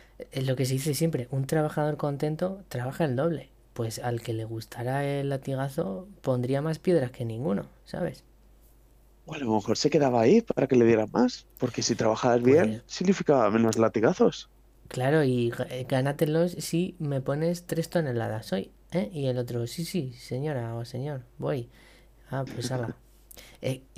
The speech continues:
Speaker 1: quizá acabamos, Neisser, porque somos intelectuales y me encanta siempre, como lo de las patas de la mesa, hemos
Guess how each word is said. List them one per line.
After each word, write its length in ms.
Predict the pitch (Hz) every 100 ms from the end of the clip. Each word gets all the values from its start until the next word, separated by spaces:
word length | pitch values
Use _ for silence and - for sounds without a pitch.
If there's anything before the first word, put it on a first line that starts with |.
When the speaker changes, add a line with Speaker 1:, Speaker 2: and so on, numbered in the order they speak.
| -
Speaker 1:
quizá 640 | 135 117 127 175 202 - _ _
acabamos, 840 | 139 - 139 151 160 147 135 - -
Neisser, 500 | 135 135 131 123 113 -
porque 500 | 113 113 113 110 104
somos 320 | - 120 131
intelectuales 1080 | 135 131 123 113 - 110 120 127 131 135 131
y 220 | 110 107 - - - -
me 160 | 127 117
encanta 520 | 110 123 131 131 123
siempre, 540 | 127 127 127 131 135 -
como 180 | 117 117
lo 80 |
de 80 | 110
las 100 | 107
patas 280 | - 123 127
de 40 | 120
la 80 |
mesa, 360 | 120 120 139 151 _ _ _ -
hemos 440 | 117 120 117 -